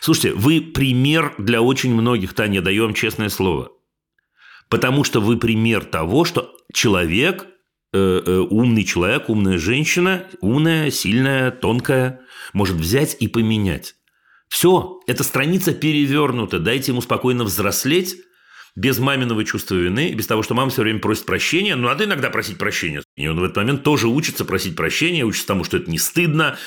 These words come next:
учится тому, что это прикольно просить прощения, что так устроены отношения и так далее.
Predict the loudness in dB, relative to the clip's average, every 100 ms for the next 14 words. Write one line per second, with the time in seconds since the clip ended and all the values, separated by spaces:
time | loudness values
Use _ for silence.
0 | -8 -4 -4 -2 0 0 0 0 -2 -2
1 | -2 2 4 6 6 4 0 -2 -4 -2
2 | -2 -2 -2 -2 -4 -2 0 0 -4 -4
3 | -4 -2 0 0 0 -2 -4 -2 0 0
4 | 0 -2 -4 -2 -4 -6